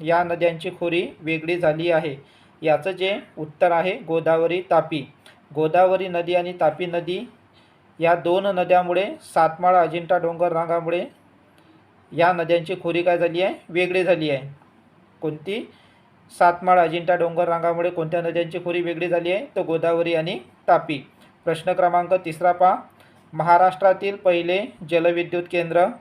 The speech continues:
कोणते? ते कोणते आहे? खापोली. हे पहिलं, महाराष्ट्रातील पहिलं जलविद्युत केंद्र आहे. कुठं आहे? रायगड जिल्ह्यामध्ये आहे.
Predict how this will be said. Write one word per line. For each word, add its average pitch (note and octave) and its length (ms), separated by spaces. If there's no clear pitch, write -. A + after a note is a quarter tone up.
कोणते? E3+ 520
ते E3+ 100
कोणते E3+ 320
आहे? F#3+ 220
खापोली. E3+ 540
हे E3+ 100
पहिलं, F3+ 440
महाराष्ट्रातील E3+ 800
पहिलं F3 380
जलविद्युत E3+ 600
केंद्र E3 240
आहे. C#3+ 240
कुठं D#3+ 220
आहे? F#3+ 320
रायगड E3 300
जिल्ह्यामध्ये D#3+ 540
आहे. D3+ 220